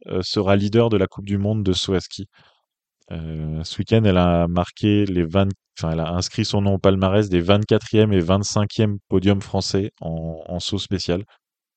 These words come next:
Donc voilà, on, ce sont des événements, euh, assez rares.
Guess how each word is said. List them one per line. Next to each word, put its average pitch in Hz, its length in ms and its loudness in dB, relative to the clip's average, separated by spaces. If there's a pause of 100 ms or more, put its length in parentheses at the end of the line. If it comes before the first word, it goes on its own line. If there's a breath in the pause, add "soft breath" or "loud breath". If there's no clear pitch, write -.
(180)
Donc 85 80 -10
voilà, 95 260 0
on, 82 100 -10
ce - 280 -8
sont 107 160 0
des 95 200 2
événements, 101 520 4
euh, 87 420 -6 (380)
assez - 240 0
rares. 107 380 0